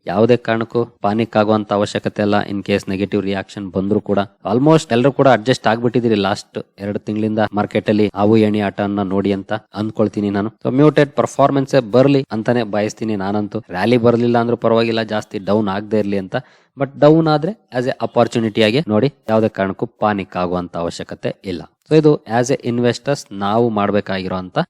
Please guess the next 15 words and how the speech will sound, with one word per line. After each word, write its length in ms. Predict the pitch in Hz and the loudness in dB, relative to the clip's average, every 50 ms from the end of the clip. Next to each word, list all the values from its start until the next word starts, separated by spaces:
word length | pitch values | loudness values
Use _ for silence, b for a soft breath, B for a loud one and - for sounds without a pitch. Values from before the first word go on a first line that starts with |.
| _ | _
ವಿಷಯಗಳು. 640 | 139 135 120 - - 104 95 85 92 80 - _ _ _ _ | 2 2 2 4 0 -2 0 0 -2 -4 -4 _ _ _ _
ಇನ್ನು 440 | 151 160 165 160 160 156 _ _ _ - | -2 2 2 2 0 0 _ _ _ -6
ಸರ್ಕಾರ, 440 | - 107 107 _ - 123 123 120 123 | -4 -4 -4 _ 0 2 2 4 4
ಆರ್ 360 | 123 120 - - 110 113 113 | 2 0 0 0 -2 -2 0
ಬಿ 220 | 117 120 127 123 | 2 2 4 4
ಐ 60 | 123 120 _ _ _ _ _ _ - | 2 0 _ _ _ _ _ _ 2
ಅವರು 220 | 143 143 147 147 | 4 6 8 8
ಅವರ 280 | 139 135 123 117 123 127 | 6 4 4 2 2 2
ಕೆಲಸವನ್ನ 480 | 113 - 123 120 - - 120 117 113 | 2 0 0 0 2 0 -2 0 0
ಮಾಡ್ತಾರೆ. 640 | 117 107 101 92 95 104 110 127 131 - - 123 139 - _ | -4 -4 -4 -4 0 0 2 0 0 0 0 -2 -2 -2 _
So 100 | 127 123 | -6 -4
ನಾವು 220 | 131 131 135 135 131 | -2 0 2 2 2
ನಮ್ಮ 320 | 110 107 113 127 135 131 | 0 0 -2 -2 -2 -4
ಕೆಲಸವನ್ನ 500 | 117 - 117 113 107 - 113 113 107 107 | -4 -2 -4 -4 -4 -4 -4 -2 -2 -2
ಮಾಡೋಣ. 340 | 104 101 101 101 101 104 | -4 -4 -4 -2 -2 -4